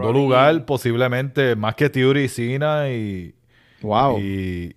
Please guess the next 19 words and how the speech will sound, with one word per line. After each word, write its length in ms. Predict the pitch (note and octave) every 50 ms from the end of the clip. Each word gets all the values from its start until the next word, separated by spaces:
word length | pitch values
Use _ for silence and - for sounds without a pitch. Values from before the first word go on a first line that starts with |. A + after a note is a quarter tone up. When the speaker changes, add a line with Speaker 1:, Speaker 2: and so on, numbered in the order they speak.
| _
Speaker 2:
en 140 | - G2+ G2
cuestión 460 | - G#2 F#2+ - - G#2+ G2+ G2 G2
de 80 | G#2 A#2+
expectativa 640 | A2+ - - C3 A2 - - A2 - A2+ A2 A2+ A#2+
de 60 | A#2 G#2+
uno 220 | G2+ G2+ G#2+ A2
ver 120 | A2 A#2 A#2
una 160 | A#2+ B2 A#2
buena 400 | G#2+ G#2 G#2 A2 A#2 B2+ C3+ C3
lucha, 600 | A#2+ A2+ B2 C3 C3 B2 - - F#2 D2 - - _ _ _ _ _ _ _ _ _ _ _ _ _ _ _ _ _ - F#2+ F#2 E2+ F#2+ - _ _
yo 240 | G2 F#2+ F2 F#2 F2+
creo 220 | - G2+ G#2 G2+
que 640 | - A2 G#2 G2+ G2 F#2+ F#2 F2 E2+ E2 D2+ D2 - _
Logan 380 | - F2+ G2 F#2+ F2+ F#2 F2+ -
Paul 280 | - F#2+ F#2 F#2+ F#2+ G2
y, 440 | G2+ G2 G2 F#2+ F#2 F#2 F2+ E2
y 60 | F2+ F2+
Seth 240 | - G2+ F2+ - -
Rollins, 600 | G2 F#2+ F#2+ F#2 F#2 F2 D#2+ - - - -